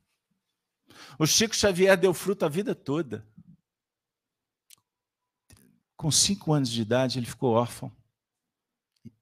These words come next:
Com cinco anos, ele começou um curso continuado de despedidas. E como ele se, como ele superou a dor? Amando.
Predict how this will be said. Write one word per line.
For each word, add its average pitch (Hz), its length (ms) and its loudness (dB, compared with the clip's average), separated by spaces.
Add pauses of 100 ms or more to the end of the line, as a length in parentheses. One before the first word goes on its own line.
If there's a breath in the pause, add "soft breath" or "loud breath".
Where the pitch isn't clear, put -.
(540)
Com 127 180 -6
cinco 208 560 0
anos, 151 240 0
ele 156 120 0
começou 147 400 0
um 139 60 -2
curso - 340 -2
continuado 135 540 0
de 123 100 -2
despedidas. 127 920 -4 (1400)
E - 40 -14
como 180 260 0
ele 151 180 0
se, - 340 -2
como 233 220 6
ele 170 100 4
superou 151 420 4
a 131 80 4
dor? 165 380 -4 (1300)
Amando. 127 560 4